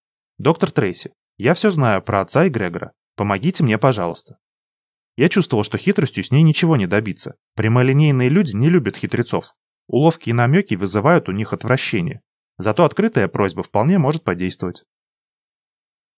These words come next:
«Я знаю, что вы можете определить, как всё обстоит на самом деле. Вам нужно только взять кровь у Грегора».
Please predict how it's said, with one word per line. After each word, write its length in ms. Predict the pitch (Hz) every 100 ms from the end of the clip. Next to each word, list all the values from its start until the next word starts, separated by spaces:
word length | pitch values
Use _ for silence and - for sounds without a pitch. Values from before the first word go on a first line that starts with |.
| _ _ _ _ _ _ _ -
«Я 160 | 120
знаю, 240 | 147 202 110
что 160 | 107
вы 80 | 107
можете 400 | 139 160 120 113
определить, 500 | 107 113 127 202 220
как 180 | 120 -
всё 140 | -
обстоит 460 | 123 - - 170 156
на 100 | 107
самом 320 | 135 131 127
деле. 340 | 120 92 - - _
Вам 200 | 104 127
нужно 280 | 156 147 135
только 260 | 156 139 131
взять 240 | 135 151
кровь 300 | - 151 -
у 20 |
Грегора». 480 | 107 110 92 85 -